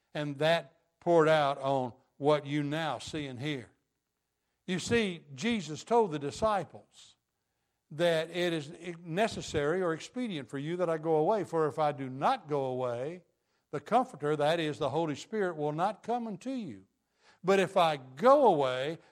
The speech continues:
I will send him unto you, that he may be with you and shall be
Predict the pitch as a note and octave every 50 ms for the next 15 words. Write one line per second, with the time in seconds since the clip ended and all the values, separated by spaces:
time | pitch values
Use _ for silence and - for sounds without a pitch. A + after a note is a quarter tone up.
0 | _ - E3 E3 F3 E3+ E3 D#3 D3+ D3 - - - B3+ B3+ A#3 E3+ E3 D#3+ D#3
1 | D3+ D#3 D3+ D3 - - C4+ C#4 A3+ D#3 B2+ A#2+ B2 B2+ B2 _ _ _ _ -
2 | D3+ C3+ D3 F3 _ _ _ _ _ C#3+ C#3+ E3+ E3 D3 E3 F#3+ G3 F#3 F3 E3+
3 | E3 D#3 D3 D3+ D#3 D3+ D3+ C#3 C3+ C3 B2+ _ _ _ _ _ _ C3 D#3+ A#3+
4 | C4+ B3 - - D#3 D3 C#3 C#3 C#3+ D#3 D3 D3+ D3+ D#3 D3+ C3+ - - E3 D3+
5 | D3 D3 C#3 D3 D#3 D#3 D3+ D3+ E3+